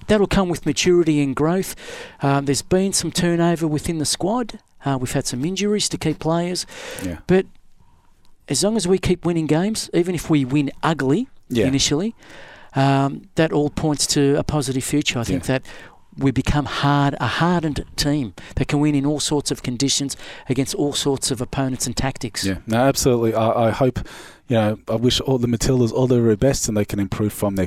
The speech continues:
Speaker 2: quarterfinals appearance where they unfortunately lost in penalties against the host Brazil, but hopefully things will be much better this year. So we wish them all the very best.
Speaker 1: Absolutely.
Speaker 2: We're back in the second half of Football Access, and with us is Bernd.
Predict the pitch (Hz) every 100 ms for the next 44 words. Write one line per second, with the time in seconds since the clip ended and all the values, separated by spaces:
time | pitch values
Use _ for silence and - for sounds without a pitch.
0 | - 104 92 101 98 95 95 - 98 92
1 | - 98 98 98 98 - 156 175 - 147
2 | 123 120 117 - 120 - 113 113 107 110
3 | 101 - - - - 95 98 120 - 117
4 | 120 - 110 92 104 101 - - - 107
5 | 87 90 110 - 110 107 104 98 - -
6 | 117 95 98 98 98 95 - 98 90 87
7 | 87 - 90 87 87 - - 107 101 104
8 | - 110 95 - 98 87 80 78 71 71
9 | - 139 - 113 113 127 107 - - -
10 | - 139 110 120 - 120 107 - 131 127
11 | - 127 135 117 - 127 131 120 147 -
12 | 240 208 139 113 127 143 131 135 - 175
13 | 254 104 -